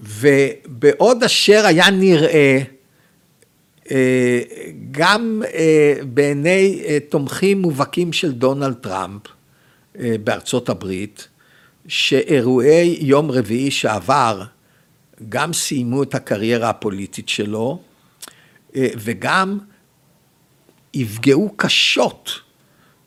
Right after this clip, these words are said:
בתודעה ההיסטורית לגבי נשיאותו של דונלד טראמפ. הרי מרק הר סוכר מחד,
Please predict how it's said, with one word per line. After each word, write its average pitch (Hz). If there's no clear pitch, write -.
בתודעה 123
ההיסטורית 147
לגבי 127
נשיאותו 127
של 110
דונלד 107
טראמפ. 170
הרי 156
מרק 165
הר 143
סוכר 151
מחד, 117